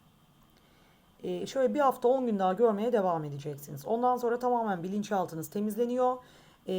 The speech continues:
hisleriniz taşlar yerine oturuyor. Kendinize olan güveniniz zaten tartışılmaz, üst seviyede. Ve ondan sonra tutmayın sizi. Şimdi arkadaşlarım,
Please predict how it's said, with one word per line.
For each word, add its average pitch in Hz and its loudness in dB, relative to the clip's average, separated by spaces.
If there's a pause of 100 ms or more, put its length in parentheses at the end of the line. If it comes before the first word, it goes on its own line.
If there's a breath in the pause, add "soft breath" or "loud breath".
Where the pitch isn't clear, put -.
(540)
hisleriniz 202 -4 (140)
taşlar 165 -2
yerine 165 -4
oturuyor. 254 2 (340 loud breath)
Kendinize 190 -2
olan 175 -4
güveniniz 170 -8
zaten 180 -2
tartışılmaz, 196 -4
üst - -12
seviyede. 226 2 (380 loud breath)
Ve 226 4
ondan 214 4
sonra 226 2 (140)
tutmayın 247 -4
sizi. 160 -4 (600 loud breath)
Şimdi 262 2
arkadaşlarım, 185 0